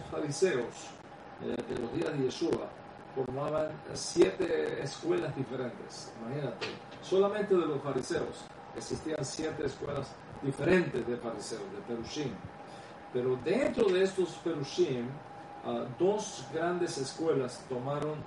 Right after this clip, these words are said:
eh, el, to-, tomaron re-, relevancia. Y es por eso que de ellas es que surge el proto-rabi-, eh, ra-, rabinismo, eh, si lo podemos llamar de esa manera.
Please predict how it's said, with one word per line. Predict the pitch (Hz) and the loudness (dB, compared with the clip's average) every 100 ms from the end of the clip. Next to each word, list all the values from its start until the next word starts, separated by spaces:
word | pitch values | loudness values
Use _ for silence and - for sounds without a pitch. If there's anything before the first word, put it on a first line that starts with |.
| - - - - | -12 -14 -14 -4
eh, | 123 123 - - | 0 2 0 0
el, | 120 - - - - | 0 0 -2 -8 -8
to-, | 123 - - | -8 -6 -4
tomaron | 143 180 - | 0 0 0
re-, | - - 139 | -2 -2 -2
relevancia. | 147 - 127 131 - 123 110 - - - - - | 0 2 2 0 -2 -4 -4 -6 -14 -14 -14 -4
Y | 135 | -2
es | 135 | 0
por | 160 | 2
eso | 165 160 156 | 2 2 0
que | 151 131 | 2 4
de | 131 139 214 | 4 6 6
ellas | 240 175 156 156 | 8 6 4 0
es | 139 | -2
que | 147 | -4
surge | 139 202 185 151 143 135 | 2 4 4 2 -2 -2
el | 120 | -4
proto-rabi-, | - 165 160 160 156 156 - - - - 131 127 120 131 | -2 -2 0 2 2 0 -8 -14 -14 -10 -4 0 2 2
eh, | - 113 110 107 117 - 120 - - | 0 -6 -6 -8 -8 -8 -10 -10 -6
ra-, | 127 | 0
rabinismo, | 127 165 160 - - 98 | 4 6 6 4 -6 -10
eh, | - - - 101 98 | -10 -12 -8 -8 -8
si | - 135 | -4 -2
lo | 123 | -2
podemos | 117 135 151 131 | -2 -4 -2 -2
llamar | 131 135 123 | -2 0 -2
de | |
esa | 117 127 | -2 -4
manera. | 120 107 95 | -6 -8 -10